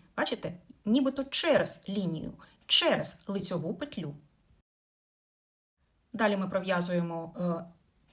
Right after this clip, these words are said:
ту певну кількість рядів, яку нам потрібно. Я пров'язувала, кожна частина у мене була по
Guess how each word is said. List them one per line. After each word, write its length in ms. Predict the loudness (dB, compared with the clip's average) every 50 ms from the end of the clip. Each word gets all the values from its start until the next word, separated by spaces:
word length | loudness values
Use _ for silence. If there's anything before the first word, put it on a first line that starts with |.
| -20 -12 -6
ту 200 | -4 -4 -4 -2
певну 400 | 0 2 2 2 2 0 -2 -4
кількість 560 | -4 -2 -2 -2 -2 -2 -6 -8 -6 -2 0
рядів, 580 | 0 0 0 0 -2 -4 -4 -4 -6 -6 -8 -12 -8 -2
яку 320 | 0 0 0 0 0 0
нам 180 | 2 2 2 0
потрібно. 680 | 0 -2 0 0 0 0 2 2 2 0 0 -2 -6 -12 _ _ _ _ _ _ _ _ _ _ _ _ _ _ _ _ _ _ _ _ _ _ _ _ _ _ -2
Я 180 | 4 4 4
пров'язувала, 680 | 4 4 0 0 2 0 0 0 0 -2 -2 -2 -4
кожна 280 | -2 -2 -2 -2 -2 -2
частина 340 | -6 -6 -6 -6 -6 -6 -4 -2
у 40 | -2
мене 180 | -2 0 0
була 240 | 0 -2 0 0 0
по 200 | 0 0 -2 -2